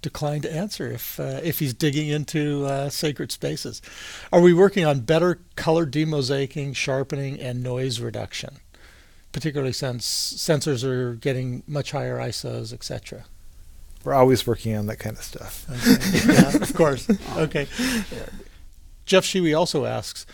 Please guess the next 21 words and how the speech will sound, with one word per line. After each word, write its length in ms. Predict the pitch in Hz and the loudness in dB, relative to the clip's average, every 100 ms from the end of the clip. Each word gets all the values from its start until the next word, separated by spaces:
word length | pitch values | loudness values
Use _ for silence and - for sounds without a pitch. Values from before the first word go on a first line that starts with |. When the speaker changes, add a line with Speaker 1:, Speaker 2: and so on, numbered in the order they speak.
| - - - | -20 -20 2
Speaker 1:
"What 180 | 180 208 | 4 6
direction 360 | 180 175 185 | 4 4 2
do 60 | 147 | -2
you 60 | 143 | -2
think 180 | 143 | -2
sensors 440 | - 185 202 165 123 | 0 2 4 2 0
are 80 | 123 | -2
going 360 | 131 123 120 | 0 0 -2
in, 220 | 120 120 | -6 -6
since 380 | 120 - 131 - | -6 -6 -6 -2
most 240 | 147 170 - | 0 0 0
photographers 560 | - 170 156 - 135 | 0 0 0 0 -2
have 80 | 127 | 0
already 320 | 131 143 151 | 2 2 0
made 200 | 139 139 | -2 -4
the 40 | 127 | -4
transition 560 | - 139 135 139 160 | -4 -4 -2 -2 -4
from 220 | 131 135 120 | -4 -4 -2
film 240 | 151 143 | -2 -2
to 100 | 139 | -4
digital?" 480 | 127 143 135 117 | -2 0 0 -4